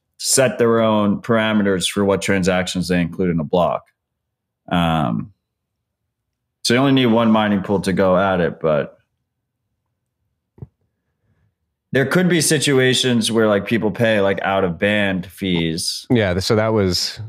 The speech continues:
Speaker 2: that
Speaker 1: But
Speaker 2: was
Speaker 1: that only works for people that have, like, if you're, like, an exchange, like we saw with Coinbase during the sustained high fee, uh, market in twenty seventeen, which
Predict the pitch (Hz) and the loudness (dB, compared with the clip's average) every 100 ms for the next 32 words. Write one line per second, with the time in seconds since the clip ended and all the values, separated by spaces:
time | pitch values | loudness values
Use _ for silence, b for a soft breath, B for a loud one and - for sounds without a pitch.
0 | - 104 101 95 131 151 160 156 143 143 | -6 -2 0 2 2 2 0 0 2 0
1 | 139 - 127 - 120 120 113 107 110 107 | 0 -2 -2 0 -2 2 2 2 0 -2
2 | 104 104 95 92 - 110 104 110 107 107 | 0 0 0 -2 -6 -6 -2 0 0 0
3 | 101 - - 123 120 107 104 104 107 127 | -4 -4 -2 -2 0 0 -2 -2 -2 2
4 | 123 110 - 127 127 113 107 101 98 - | 2 0 0 0 2 2 2 0 -2 -4
5 | - 104 110 107 104 101 - - 104 95 | -8 -4 0 2 0 0 -4 -6 -2 0
6 | 98 - 117 113 104 107 104 98 - 117 | -2 0 0 0 0 0 -2 -2 -4 0
7 | 113 107 101 95 _ _ _ _ _ _ | 2 2 0 -2 _ _ _ _ _ _
8 | 95 95 98 104 98 95 98 92 - 107 | -4 0 2 4 2 0 -2 -2 -2 -2
9 | 92 104 92 90 - 123 113 104 98 - | 0 -2 -2 -2 0 0 2 0 -2 -4
10 | 104 101 - - | -2 0 -2 -8